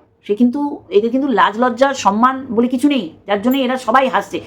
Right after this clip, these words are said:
সবাই ভুঁড়ি নাচাচ্ছে, সবাই কোমর দোলাচ্ছে, সবাই ব্লগস করছে, সমস্ত। এদের লজ্জা বলে কিছু নেই। তাহলে সেই বাড়ির মেয়ে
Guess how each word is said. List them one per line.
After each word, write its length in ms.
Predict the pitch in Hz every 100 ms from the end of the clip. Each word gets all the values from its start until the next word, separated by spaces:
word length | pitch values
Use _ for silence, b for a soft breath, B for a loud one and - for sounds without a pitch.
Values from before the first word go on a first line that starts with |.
| B -
সবাই 260 | 247 269
ভুঁড়ি 220 | 214 262
নাচাচ্ছে, 360 | 262 254 262 269
সবাই 240 | 262 247
কোমর 260 | 254 247 254
দোলাচ্ছে, 380 | 247 254 262 254 B B
সবাই 420 | - 247 254 247
ব্লগস 340 | 196 226 - -
করছে, 220 | 262 254
সমস্ত। 560 | 240 359 381 320 - 139 - - b b b
এদের 280 | 190 254 190
লজ্জা 300 | 175 175 226
বলে 140 | 226
কিছু 260 | 214 151 135
নেই। 120 | 117 - - _ _ _ _ B B -
তাহলে 260 | 214 254 -
সেই 240 | 247 262
বাড়ির 260 | 262 277 240
মেয়ে 360 | 240 247 240